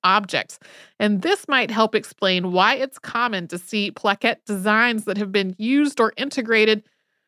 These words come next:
natural features in the rock to draw animals or artistic forms."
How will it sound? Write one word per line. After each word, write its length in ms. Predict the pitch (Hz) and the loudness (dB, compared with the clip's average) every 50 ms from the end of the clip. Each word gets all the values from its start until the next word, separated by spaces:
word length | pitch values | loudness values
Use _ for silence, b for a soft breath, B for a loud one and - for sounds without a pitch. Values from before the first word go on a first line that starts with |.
| _ _ _ _ - | _ _ _ _ 0
natural 600 | 202 202 214 226 262 269 - - 269 254 247 226 | 2 4 4 4 2 0 0 2 2 2 2 2
features 560 | - - - 311 311 - - 202 185 180 185 _ | -2 -2 -2 -2 -2 0 0 0 0 -2 -4 _
in 200 | _ 285 370 392 359 | _ -2 -2 0 0
the 80 | 294 | -2
rock 340 | 226 190 185 170 151 165 _ _ | 2 4 4 4 4 2 _ _
to 100 | - 202 | -10 -10
draw 360 | 180 - - 202 202 202 208 - _ _ | -8 -2 2 4 4 4 4 2 _ _
animals 560 | 202 233 262 285 277 269 262 254 240 220 - - | -2 0 0 0 0 0 0 0 0 -4 -6 0
or 280 | - 220 226 226 - - | 2 4 4 4 2 2
artistic 540 | 214 214 - - 220 190 - - 202 180 | -2 -4 -2 -6 -6 -6 -4 -6 -6 -6
forms." 720 | - - - - 240 220 - 147 143 - - - - - - | -6 -8 -4 -2 -2 -2 -2 -6 -10 -12 -14 -18 -18 -20 -20